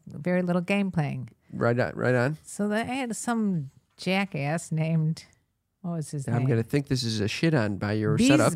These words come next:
Speaker 1: Beezix.
Speaker 2: Beezix. Sounds like a kind of a
Speaker 1: Beezix,
Speaker 2: dick.
Speaker 1: he says, "Keep telling yourself that. Got just as many hang-ups in games as the younger crowd."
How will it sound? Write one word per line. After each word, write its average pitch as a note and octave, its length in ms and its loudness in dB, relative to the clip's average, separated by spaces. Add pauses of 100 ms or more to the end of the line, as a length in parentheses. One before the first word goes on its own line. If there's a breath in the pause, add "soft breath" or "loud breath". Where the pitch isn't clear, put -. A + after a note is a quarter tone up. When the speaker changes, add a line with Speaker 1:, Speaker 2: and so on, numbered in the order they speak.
Speaker 1:
Beezix. G#3+ 800 0
Speaker 2:
Beezix. D#3+ 880 2
Sounds G3 300 -2
like E3+ 80 4
a B3 40 4
kind D4+ 180 4
of B3 80 0
a - 40 2 (140)
Speaker 1:
Beezix, F#3 140 -4
Speaker 2:
dick. - 260 -2 (180)
Speaker 1:
he B3+ 220 -4
says, A#3+ 460 0 (120)
"Keep - 300 -2
telling C4 340 0
yourself F3 460 2
that. D#3 320 -2 (120)
Got A3+ 200 4
just C4 300 0
as G#3+ 100 -2
many A3 260 6
hang-ups G#3 440 4
in F3 160 4
games G3+ 320 4
as E3+ 160 4
the E3 120 4
younger F3 360 4
crowd." C#3 440 -4